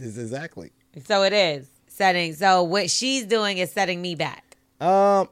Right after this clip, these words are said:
Speaker 1: it, it looks at a, a whole totality of, I'm saying that word right, it's a whole totality of everybody if you look at certain things. So if we look at a black dude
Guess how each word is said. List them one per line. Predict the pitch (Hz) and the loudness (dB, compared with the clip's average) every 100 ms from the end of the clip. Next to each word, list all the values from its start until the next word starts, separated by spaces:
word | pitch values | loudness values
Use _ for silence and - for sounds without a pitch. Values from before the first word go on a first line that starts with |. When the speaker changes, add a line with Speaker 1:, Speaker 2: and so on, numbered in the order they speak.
| - | -2
Speaker 1:
it, | 185 196 | -2 0
it | 196 | 2
looks | 180 196 - | 4 2 0
at | 175 180 180 | 2 2 2
a, | - 104 - | -4 -14 -6
a | 151 | -2
whole | 143 170 | 0 0
totality | - 156 - 151 160 156 - 139 | 0 -4 0 0 0 0 0 -2
of, | 131 | -2
I'm | 135 135 127 | -4 -4 -4
saying | - 131 | -6 -6
that | 127 | -4
word | 123 123 | -4 -4
right, | 127 - _ _ _ | -6 -8 _ _ _
it's | - 127 | -2 0
a | |
whole | 131 151 | 2 0
totality | 143 143 135 139 135 127 | 0 -2 0 0 0 -2
of | - - | -4 -4
everybody | 135 135 127 117 110 110 113 | -4 -2 -2 -2 -4 -4 -8
if | 101 | -8
you | 113 | -6
look | 113 - | -6 -8
at | 104 | -10
certain | - 107 101 | -10 -10 -10
things. | 113 120 101 | -8 -6 -6
So | 101 95 90 _ _ _ _ | -8 -10 -12 _ _ _ _
if | 95 | -8
we | 90 147 | -2 0
look | 143 139 | 0 0
at | 127 120 - | -2 -4 -10
a | 110 | -14
black | 85 104 135 156 | -8 -4 -4 -4
dude | - 120 117 113 | -6 -4 -4 -6